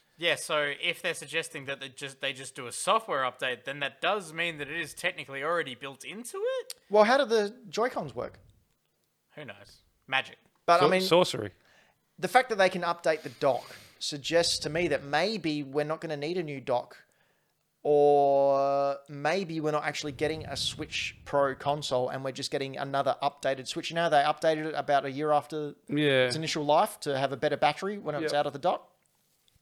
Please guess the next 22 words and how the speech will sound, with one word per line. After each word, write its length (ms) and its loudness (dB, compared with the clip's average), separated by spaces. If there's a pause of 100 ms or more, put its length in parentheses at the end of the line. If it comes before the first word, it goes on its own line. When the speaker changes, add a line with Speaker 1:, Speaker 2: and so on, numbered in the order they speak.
(240)
Speaker 2:
Maybe 600 0 (320)
all 180 4
they're 140 4
gonna 160 -6
do 140 -2
is 220 -6
up-res 680 -6 (880)
the, 360 -6
uh, 200 2 (240)
like 180 2
we've 140 -2
said 180 0
before, 380 0
i-, 20 -6
is 560 -8 (380)
the, 100 -8 (240)
the 80 -2
dock, 380 4 (400)
the, 100 -8 (240)
the 80 -6
key. 340 -2 (340)
Speaker 3:
Yeah. 260 -4